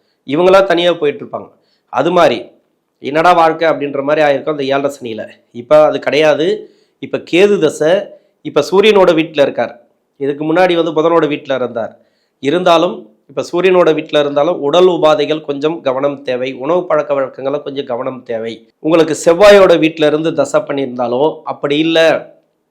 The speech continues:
சூரிய சந்திரனோட வீட்டுல இருந்து தசை பண்ணியிருந்தாலோ, கொஞ்சம் அடி மேல அடி விழுந்திருக்கும். மற்றபடி வேற எங்க இருந்து தசை பண்ணாலும் அந்த அளவுக்கு பிரச்சனைகளை கொடுத்திருக்காது கேது பகவான். ரெண்டாம் இடத்துல ராகு இருக்கிறது நல்லது. பொருளாதார வளர்ச்சி கொடுக்கும். இந்த டைம்ல உடல்நிலை சம்பந்தப்பட்ட பிரச்சனைகளை தீர்த்து வைக்கும்.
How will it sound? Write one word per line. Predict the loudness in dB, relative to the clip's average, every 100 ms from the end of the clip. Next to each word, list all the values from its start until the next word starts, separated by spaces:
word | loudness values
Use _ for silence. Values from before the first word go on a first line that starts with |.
| _
சூரிய | -16 -4 2 2
சந்திரனோட | 2 0 0 0 0 -2
வீட்டுல | -4 -4
இருந்து | -4 -4
தசை | -4 -6 -6
பண்ணியிருந்தாலோ, | -8 -8 -6 -4 -4
கொஞ்சம் | -4 -2 -2
அடி | 0
மேல | 0 2
அடி | 2 0
விழுந்திருக்கும். | -2 -4 -10 -12 -18 _ _ _
மற்றபடி | -4 -2 0 2
வேற | 4 4 2
எங்க | 0
இருந்து | -4 -4
தசை | -4 -4 -6
பண்ணாலும் | -8 -6 -6 -6
அந்த | -6 -6
அளவுக்கு | -6 -6 -6
பிரச்சனைகளை | -6 -8 -12 -8 -6 -6 -8
கொடுத்திருக்காது | -14 -16 -12 -10 -10 -8
கேது | -10
பகவான். | -8 -4 -4 -4 -10 _ _ _ -8
ரெண்டாம் | -2 2 4
இடத்துல | 4 4 4 6
ராகு | 4 2
இருக்கிறது | 0 -2 -4 -4
நல்லது. | -4 -2 -2 -4 -6 -8 _ _ _
பொருளாதார | 0 4 4 2 2
வளர்ச்சி | 0 -2 -8
கொடுக்கும். | -10 -10 -8 -6
இந்த | -4 -2
டைம்ல | 0 0
உடல்நிலை | 0 2 2 0 -2
சம்பந்தப்பட்ட | -6 -10 -10 -10 -14
பிரச்சனைகளை | -14 -12 -10 -4 -6
தீர்த்து | -6 -12 -6
வைக்கும். | -6 -6 -8 -10